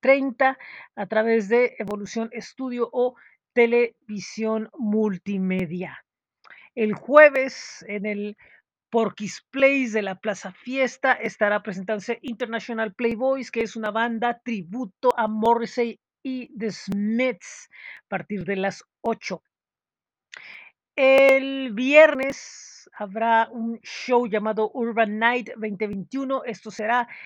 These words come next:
en el Black Box, artistas nobles de la escena hip hop de Tijuana. Y en el You Revolution, o Revolution, como es conocido ahora, estará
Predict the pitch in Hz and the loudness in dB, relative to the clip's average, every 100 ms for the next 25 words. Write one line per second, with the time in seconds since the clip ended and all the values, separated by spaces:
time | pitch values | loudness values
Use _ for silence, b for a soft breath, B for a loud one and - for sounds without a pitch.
0 | B 214 214 214 151 214 196 175 165 220 | B -6 -6 -6 -8 -8 -8 -10 -6 0
1 | 247 - - _ 185 - - 160 196 226 | 0 -2 -18 _ -20 -18 -14 -8 -4 -2
2 | 208 190 180 180 - 233 208 - 208 - | -2 -6 -8 -12 -8 -8 -6 -8 -10 -4
3 | 208 180 196 190 - 220 208 175 - B | -4 -4 -8 -10 -6 -2 -2 -4 -14 B
4 | B B B B - 330 339 262 262 285 | B B B B -2 0 0 0 8 8
5 | 285 285 269 202 240 233 220 214 214 262 | 8 4 -2 -4 -4 -4 -2 -2 -4 -6
6 | - 247 - 311 - 214 202 202 262 - | -6 -8 0 0 2 -4 -6 -6 -6 -4
7 | 226 202 202 - 185 - 208 202 247 254 | -6 -6 -10 -10 -12 -8 -4 0 4 2
8 | - 233 - 208 226 | 0 -4 -2 0 0